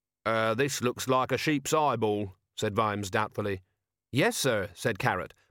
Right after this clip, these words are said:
"but it is unwise to—" "You know what?" Vimes went on. "I think this is a little game called Let's See What Effendi Will Swallow, and I'm not swallowing this, my friend."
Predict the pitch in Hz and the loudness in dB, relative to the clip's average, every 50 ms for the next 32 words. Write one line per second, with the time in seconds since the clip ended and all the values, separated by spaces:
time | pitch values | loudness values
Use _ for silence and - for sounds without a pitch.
0 | _ _ 135 131 131 117 123 127 113 - - 165 202 220 214 190 160 147 147 147 | _ _ -2 -2 0 0 0 -2 0 2 2 2 2 2 2 2 4 4 4 2
1 | 147 139 143 - 139 - - _ _ - 117 135 180 208 233 240 208 147 123 139 | 0 0 -2 -2 -2 -2 -6 _ _ 0 2 2 4 2 2 2 2 2 2 2
2 | 120 - - - _ _ 107 110 113 110 107 101 107 113 107 104 120 123 127 127 | 0 -4 -10 -20 _ _ -2 0 0 0 0 -2 -2 -2 0 0 0 0 0 -2
3 | 127 - - _ _ _ _ - 104 107 - - - 185 185 - - 127 160 185 | -6 -10 -18 _ _ _ _ -2 -2 -2 0 0 -2 -2 -2 -2 -2 -2 -2 0
4 | - 170 165 143 123 117 135 190 - - 196 165 135 117 117 117 123 135 131 - | -2 -2 -2 0 0 0 0 -2 -2 -2 -4 -2 0 0 2 2 2 0 -2 -2
5 | - 139 139 143 135 - 117 135 175 - - - - - 156 165 170 156 151 156 | 0 0 0 0 0 0 0 0 0 0 -4 -4 -2 -2 0 0 0 2 0 0
6 | 147 151 143 - 147 156 160 151 156 151 147 151 147 143 - - 131 151 135 104 | 0 0 0 0 0 0 0 0 0 0 0 0 -2 -2 -4 -2 0 0 0 0
7 | - - - - _ _ _ _ _ _ - 104 113 123 127 131 135 139 185 196 | -2 -6 -10 -12 _ _ _ _ _ _ -2 0 2 2 2 2 2 2 0 0
8 | - - - - 156 156 151 143 131 123 113 107 95 110 120 139 - 123 117 123 | 0 -4 -4 0 0 2 2 2 2 0 0 0 0 -2 -2 -2 0 0 0 0
9 | 123 - 123 131 143 156 202 214 190 | 2 0 0 0 0 0 -2 -6 -10